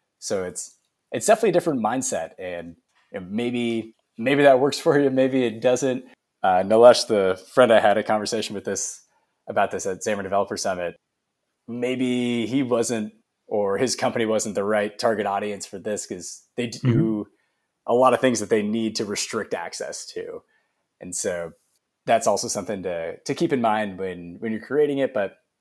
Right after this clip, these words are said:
Speaker 1: but yeah, you can still, because you define that in GraphQL, you can still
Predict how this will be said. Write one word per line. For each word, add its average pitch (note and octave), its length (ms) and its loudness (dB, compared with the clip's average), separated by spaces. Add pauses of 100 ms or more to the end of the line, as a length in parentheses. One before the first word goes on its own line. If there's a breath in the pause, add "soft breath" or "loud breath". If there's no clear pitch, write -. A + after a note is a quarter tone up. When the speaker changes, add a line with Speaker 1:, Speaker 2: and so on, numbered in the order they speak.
(160)
Speaker 1:
but - 100 -2
yeah, G3+ 100 4
you D#3+ 120 4
can E3 120 0
still, C3+ 560 4 (480)
because D3+ 340 -2
you C#3+ 100 0
define A2+ 440 -2
that B2+ 340 -6
in B2+ 140 -6
GraphQL, D3+ 580 0
you C3+ 120 -2
can C3 280 -4
still F#2+ 600 -2